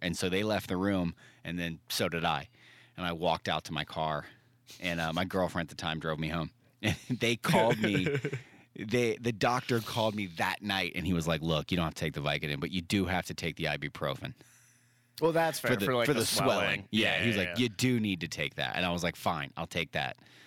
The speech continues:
Speaker 1: Uh, and it was
Speaker 2: Dude, but
Speaker 1: funny,
Speaker 2: that's,
Speaker 1: 'cause, like, I,
Speaker 2: how
Speaker 1: I had
Speaker 2: creepy is that? 'Cause the, the doctor himself admitted, like, "Yeah, you don't need to take the Vicodin."
Speaker 1: Yeah, he was just like, "If, yeah, if it doesn't hurt, it doesn't hurt, man. Don't take it," right? But the nurses were like, "Woo!" And at that time, I'd had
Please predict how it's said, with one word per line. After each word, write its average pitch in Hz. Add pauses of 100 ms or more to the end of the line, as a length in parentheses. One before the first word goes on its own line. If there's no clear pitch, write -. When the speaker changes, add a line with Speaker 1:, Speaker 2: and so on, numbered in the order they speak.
(480)
Speaker 1:
Uh, 104
and 139
it 147
was -
Speaker 2:
Dude, 196
but 185
Speaker 1:
funny, 151
Speaker 2:
that's, 165
Speaker 1:
'cause, 147
like, 139
I, -
Speaker 2:
how 240
Speaker 1:
I 240
had 254
Speaker 2:
creepy 208
is 160
that? 160
'Cause 143
the, 143 (160)
the 139 (180)
doctor 165
himself 165
admitted, 120
like, 95
"Yeah, 139
you 107
don't 92
need 85
to 85
take -
the -
Vicodin." - (180)
Speaker 1:
Yeah, 147
he 147
was 147
just 120
like, 117
"If, 117
yeah, 120
if 92
it -
doesn't 107
hurt, 98
it 82
doesn't 78
hurt, 80
man. 71
Don't 73
take -
it," -
right? 78
But 120
the 110
nurses 117
were 120
like, 139
"Woo!" 466 (380)
And 117
at 104
that 147
time, 113
I'd 98
had 104